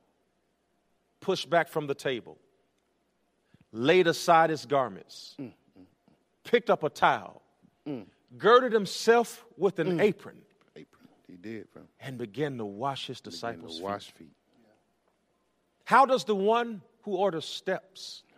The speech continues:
Speaker 1: wash feet?
Speaker 2: Lord have mercy.
Speaker 1: Because it wasn't about him. He was just as hungry as they were.
Speaker 2: Yes, sir.
Speaker 1: In fact, his title was bigger than disciple. He was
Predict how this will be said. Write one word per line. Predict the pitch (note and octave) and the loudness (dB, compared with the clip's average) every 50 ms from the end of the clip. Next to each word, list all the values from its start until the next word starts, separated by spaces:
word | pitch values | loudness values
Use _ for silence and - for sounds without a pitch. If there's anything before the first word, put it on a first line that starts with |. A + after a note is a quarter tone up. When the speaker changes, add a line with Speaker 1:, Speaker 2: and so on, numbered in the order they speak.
| _ - - - - - - - - - - - | _ -20 -20 -20 -20 -20 -20 -20 -20 -20 -12 -6
Speaker 1:
wash | A2 B2 A#2+ - - | -4 -4 -4 -4 -8
feet? | - - D#3 B2+ - _ _ _ _ _ _ _ _ _ _ _ _ G#2+ G#2+ G#2 | -12 -12 -12 -12 -14 _ _ _ _ _ _ _ _ _ _ _ _ -20 -20 -12
Speaker 2:
Lord | G#2 G#2+ F#2+ F2 E2+ D2+ | -10 -10 -10 -10 -12 -14
have | D#2 D#2 D2+ | -16 -18 -18
mercy. | D2+ D#2+ D2 - - - _ - | -18 -20 -20 -20 -20 -20 _ -20
Speaker 1:
Because | - - - G#3+ D#3+ | -12 -8 -6 -4 -4
it | A3+ B3 | -4 -2
wasn't | A3 C4 A#3+ G#3 A#3+ A3 | -2 -2 -2 -2 -2 -2
about | G3+ E3+ A3 A3+ G#3+ - | -2 -2 -2 -2 -4 -6
him. | F3 G#3 C4+ C#4 C4 A#3 G3 D#3 - _ _ _ _ _ _ _ _ _ _ _ _ _ _ _ _ _ _ _ _ _ _ _ _ _ - | -6 -4 0 0 0 0 0 -4 -10 _ _ _ _ _ _ _ _ _ _ _ _ _ _ _ _ _ _ _ _ _ _ _ _ _ 4
He | - D4+ | 6 6
was | D4 C#4+ A#3+ | 8 8 6
just | - - C#4 C#4+ - A#3+ | 8 8 6 6 6 4
as | B3+ F3+ | 2 4
hungry | G#3 C#4 D4 C#4+ B3 B3 C4 C4 | 4 6 4 4 4 2 2 2
as | A3 F#3 | 4 4
they | B3+ C#4+ D4 | 4 4 4
were. | C4 C4 C4 C#4+ D4+ D4 - - G#3+ G#3+ _ _ _ _ _ _ _ | 4 4 4 2 0 -2 -10 -20 -20 -20 _ _ _ _ _ _ _
Speaker 2:
Yes, | F#2 G2 F#2+ - | -16 -16 -14 -14
sir. | - B2 A#2 - _ _ _ _ _ _ _ _ _ _ _ _ - | -16 -16 -18 -18 _ _ _ _ _ _ _ _ _ _ _ _ 0
Speaker 1:
In | E4+ E4+ C#4 | 2 2 2
fact, | - - - - D4+ F4+ F4 F4+ F4+ - - - - _ _ _ _ _ _ _ _ _ _ _ _ _ | 0 -4 0 4 6 6 6 6 4 2 -8 -8 -8 _ _ _ _ _ _ _ _ _ _ _ _ _
his | - E4+ F#4+ E4+ - - | 0 2 2 2 0 -2
title | - - D4 D#4+ E4+ E4+ D#4 C#4+ | -2 2 6 6 6 6 6 4
was | B3+ B3 A3+ D3+ D3+ | 4 2 0 0 -2
bigger | C#3+ E3 C#4+ E4 C#4+ C#4 A#3+ | -2 2 2 2 2 2 0
than | F#3+ E3 G#3+ G#3 F#3+ | 4 4 2 2 2
disciple. | D#3+ F#3 - - - C#4 D4+ C#4+ C#4+ A3+ A#3 | -2 -4 -4 -2 2 4 2 4 4 2 0
He | G3 D#4+ E4+ | 2 2 2
was | F4 F4 D4+ B3+ - - - - | 4 4 4 4 2 0 -8 -10